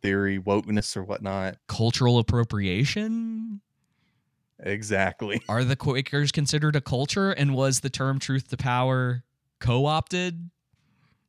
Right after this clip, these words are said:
Speaker 2: from them?
Speaker 1: Exactly.
Speaker 2: That's
Speaker 1: Which
Speaker 2: all I'm saying.
Speaker 1: I would say it's good to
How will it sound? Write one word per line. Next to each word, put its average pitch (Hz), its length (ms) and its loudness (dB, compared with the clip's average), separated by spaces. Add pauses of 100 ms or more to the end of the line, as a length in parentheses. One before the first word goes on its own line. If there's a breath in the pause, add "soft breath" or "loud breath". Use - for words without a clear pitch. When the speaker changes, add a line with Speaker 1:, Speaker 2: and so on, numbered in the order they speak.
(120)
Speaker 2:
from 151 280 0
them? 233 360 0
Speaker 1:
Exactly. 208 180 0 (1400 soft breath)
Speaker 2:
That's 131 120 -6
Speaker 1:
Which 185 40 8
Speaker 2:
all 196 60 6
I'm 196 60 6
saying. 123 180 6
Speaker 1:
I - 80 6
would 147 140 4
say 107 400 -8 (300)
it's - 200 -8
good 156 380 8
to 110 340 4